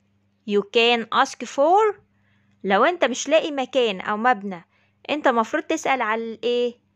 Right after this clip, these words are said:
كل-، حلينها قبل كده اللي هي directions، هتبقى رقم C. تسعة وتلاتين.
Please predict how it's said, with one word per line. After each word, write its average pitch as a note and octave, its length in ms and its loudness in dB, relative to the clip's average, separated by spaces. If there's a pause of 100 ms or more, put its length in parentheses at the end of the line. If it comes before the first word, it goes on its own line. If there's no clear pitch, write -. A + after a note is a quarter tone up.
(600)
كل-، G3 160 -4
حلينها A#3 440 -2
قبل A3 180 -4
كده D4+ 260 0
اللي D#4+ 140 -2
هي A#3+ 400 0 (400)
directions، A#3 800 0
هتبقى A3 560 -2
رقم A#3 300 -2
C. A#3 160 -10 (1040)
تسعة D#4+ 280 2
وتلاتين. F#3+ 540 -4